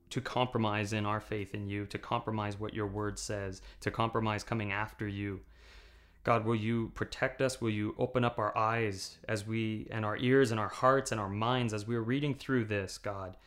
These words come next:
that we may see, uh, the many different ways that we, uh, surrender to other powers that are trying to allure us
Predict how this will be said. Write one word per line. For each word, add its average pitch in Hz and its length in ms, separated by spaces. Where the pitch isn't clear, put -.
that 123 140
we 131 100
may 123 200
see, 123 480
uh, 110 180
the 113 120
many 120 280
different 120 380
ways 110 360
that 107 220
we, 107 480
uh, 104 140
surrender 123 580
to - 260
other 120 180
powers 117 800
that 110 120
are 101 300
trying 139 280
to - 160
allure 120 420
us - 320